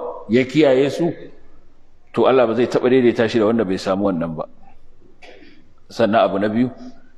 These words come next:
ya ce duk sanda Allah ya jibinci bawa, ya jibinci bawa, ya zama nashi a nan duniya, to kuwa ranar gobe kiyama Allah ba zai kyale shi da wani ba.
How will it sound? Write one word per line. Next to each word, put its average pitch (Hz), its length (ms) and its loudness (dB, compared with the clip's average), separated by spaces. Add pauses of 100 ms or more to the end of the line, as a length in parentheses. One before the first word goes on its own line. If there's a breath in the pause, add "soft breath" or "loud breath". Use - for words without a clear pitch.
(460)
ya 98 100 -4
ce 110 180 0
duk 120 120 0
sanda 143 320 2
Allah 123 240 2
ya 120 120 -2
jibinci 110 340 -2
bawa, 127 580 -4 (1160)
ya 123 160 4
jibinci 131 560 2
bawa, 135 560 2
ya 120 120 0
zama 123 260 2
nashi 131 420 0
a - 120 -4
nan 113 200 2
duniya, 107 400 0 (680)
to 107 160 0
kuwa 123 280 4
ranar 101 320 2
gobe 101 240 2
kiyama 110 400 2
Allah 104 200 2
ba 98 80 -4
zai 101 120 -2
kyale 107 320 0
shi - 120 -4
da 87 80 0
wani 85 160 -4
ba. 78 120 -10